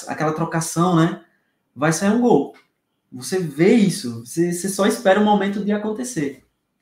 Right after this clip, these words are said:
E eu fiz a entrada. Por quê? A linha tá boa, falta dez minutos pro, pra chegar nos minutos noventa. Quando chegar nos minutos noventa, o juiz ainda vai me dar uns cinco, seis, sete minutos de acréscimo. Então, eu vou ter dezessete minutos pra sair um gol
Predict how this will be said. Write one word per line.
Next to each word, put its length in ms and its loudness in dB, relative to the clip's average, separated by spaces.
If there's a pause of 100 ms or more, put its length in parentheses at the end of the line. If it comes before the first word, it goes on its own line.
(460)
E 60 0
eu 80 6
fiz 180 2
a 80 2
entrada. 720 -2
Por 160 -12
quê? 360 -8 (200)
A 100 -6
linha 160 -6
tá 140 -6
boa, 500 -2 (560)
falta 540 -4
dez 440 -2
minutos 300 0
pro, 240 -12
pra 180 -8
chegar 280 -6
nos 160 -8
minutos 240 -8
noventa. 680 -6 (320)
Quando 140 -2
chegar 240 0
nos 80 -2
minutos 240 -2
noventa, 540 -4
o 80 -4
juiz 220 -2
ainda 200 0
vai 180 -4
me 80 -10
dar 220 -2
uns 240 -8
cinco, 240 -6
seis, 380 -4
sete 260 -2
minutos 200 -2
de 60 0
acréscimo. 640 -2 (380)
Então, 240 0
eu 60 0
vou 100 0
ter 100 0
dezessete 520 -2
minutos 280 2
pra 160 -4
sair 240 0
um 120 0
gol 460 2